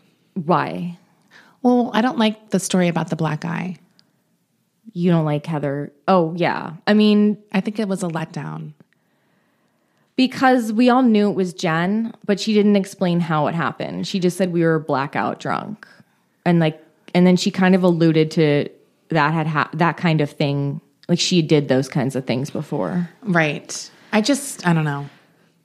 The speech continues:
Speaker 2: It was hard to meet the end of the series. Do you know what I mean? With the finales, I mean, the, the, um, what's it called? Reunion. It just was like,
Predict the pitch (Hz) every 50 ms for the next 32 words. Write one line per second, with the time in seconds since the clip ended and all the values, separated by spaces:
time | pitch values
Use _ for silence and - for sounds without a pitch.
0 | _ _ _ _ _ _ _ _ _ _ _ - - - 220 240 - - - 269
1 | 262 262 - - 240 214 196 180 160 - - - 180 180 180 180 175 175 - -
2 | 170 - 147 151 156 147 147 139 143 151 139 - - - - - 160 147 139 135
3 | 117 - - - - - - - - _ _ _ _ _ _ _ _ _ _ -
4 | 180 - 202 190 185 185 180 180 170 160 160 165 165 185 190 190 180 - _ _
5 | _ _ _ _ _ _ _ - 175 170 170 165 - 175 160 147 143 151 160 170
6 | 185 190 190 180 - - 175 180 180 170 165 156 160 156 156 160 160 - - -
7 | - 160 151 - 143 147 147 143 147 143 143 151 151 - _ _ _ - - -
8 | - - - - - - - - - - - - _ _ _ _ _ - 185 175
9 | - 190 180 196 190 175 165 160 170 175 170 160 135 117 120 160 151 - _ _
10 | _ _ _ _ _ _ _ - 175 - 196 180 - - 185 175 185 160 151 -
11 | -